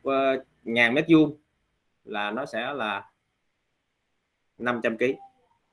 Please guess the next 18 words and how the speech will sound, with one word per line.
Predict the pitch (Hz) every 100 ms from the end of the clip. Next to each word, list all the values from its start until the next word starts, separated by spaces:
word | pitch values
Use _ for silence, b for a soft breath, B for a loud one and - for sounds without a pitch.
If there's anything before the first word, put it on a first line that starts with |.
| _ _
Ở | 95 120
đây | 123
nó | 123
có | 143 151
ba | 123 120 -
trăm, | 117 113
cao | 120 113
nhất | 156 143
có, | 135
có | 147
thể | 139 107
mình | 104 104 98
thấy | 123 143
có | 143
ba | 120
trăm | 110 113 110
hai | 110 110 107 104 - 107
mươi. | 107 104